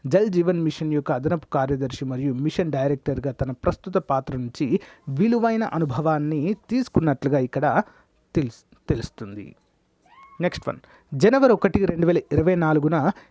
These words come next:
ఇండియన్ స్పేస్ రీసెర్చ్ ఆర్గనైజేషన్ విజయవంతంగా ప్రయోగించిన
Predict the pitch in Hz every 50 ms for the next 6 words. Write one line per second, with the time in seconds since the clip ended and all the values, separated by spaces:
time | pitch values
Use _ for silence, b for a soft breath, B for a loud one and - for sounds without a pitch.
0 | B _ - 214 240 254 262 254 254 - - - - 185 202 202 - - - 170
1 | 175 165 - 180 180 175 - - _ - 151 160 170 151 151 160 160 160 147 139
2 | 151 143 139 - 175 147 123 117 135 131 - 180 202 190 185 175 - 175 160 156
3 | 160 151 - - 147 143 147 147 135 135 139 135 - - 165 135 120 170